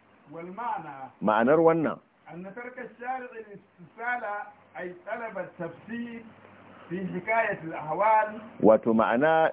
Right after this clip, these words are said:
Speaker 2: shine ash-shari', wato, ya bar neman tafsili,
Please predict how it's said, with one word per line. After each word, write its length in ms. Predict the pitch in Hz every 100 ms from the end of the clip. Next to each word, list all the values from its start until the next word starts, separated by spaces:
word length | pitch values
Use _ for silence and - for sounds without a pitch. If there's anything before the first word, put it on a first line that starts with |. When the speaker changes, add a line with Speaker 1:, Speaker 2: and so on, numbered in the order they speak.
| -
Speaker 2:
shine 380 | - 151 147 123
ash-shari', 640 | 107 - - 165 165 131 - _ _ _ _ _ _ -
wato, 640 | 92 107 104 104 101 95 - -
ya 180 | 98 98
bar 360 | 127 143 139 - _ 98
neman 480 | 110 131 135 135
tafsili, 640 | 120 104 _ - 113 98